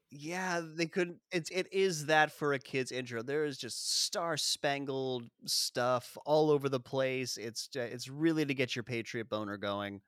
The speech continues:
In all these shows, there's always a, a narrator to explain the premise of the show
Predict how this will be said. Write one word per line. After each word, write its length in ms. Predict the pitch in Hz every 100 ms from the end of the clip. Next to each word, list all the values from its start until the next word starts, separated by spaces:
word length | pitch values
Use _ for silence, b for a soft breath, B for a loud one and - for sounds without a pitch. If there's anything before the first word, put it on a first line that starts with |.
| -
In 140 | 156
all 120 | 147
these 160 | 147 143
shows, 200 | - 131
there's 160 | 123 -
always 360 | 151 147 143 127
a, 200 | 127 123
a 60 | 135
narrator 520 | 123 120 117 117 117
to 80 | 113
explain 380 | 110 - 123 120
the 80 | 117
premise 380 | - 113 117
of 80 | 117
the 100 | 110
show 480 | 107 117 98 95 95